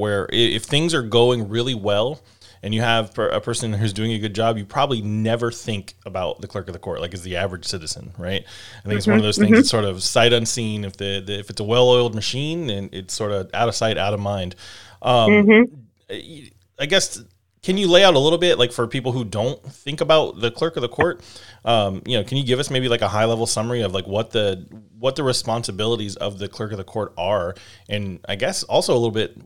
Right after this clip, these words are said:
Speaker 1: why should an average citizen care who is the clerk of the court?
Speaker 2: Sure, absolutely. Yeah, you're right. You know, those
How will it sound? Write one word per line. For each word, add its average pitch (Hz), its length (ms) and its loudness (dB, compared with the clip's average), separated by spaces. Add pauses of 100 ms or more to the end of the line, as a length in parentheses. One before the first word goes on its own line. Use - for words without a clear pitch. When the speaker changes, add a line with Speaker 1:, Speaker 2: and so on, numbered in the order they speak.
(220)
Speaker 1:
why 123 140 2
should 135 200 -2
an 120 100 -4
average 110 340 -2
citizen 110 580 -6 (200)
care 117 320 0
who 117 280 -2
is 101 140 -4
the 95 80 -8
clerk 98 240 -8
of 87 80 -8
the 85 160 -10
court? 82 200 -6 (880)
Speaker 2:
Sure, 226 360 4
absolutely. 196 640 2
Yeah, 226 200 6
you're 220 120 6
right. 233 320 4
You 208 140 0
know, 240 200 4 (320)
those 339 240 4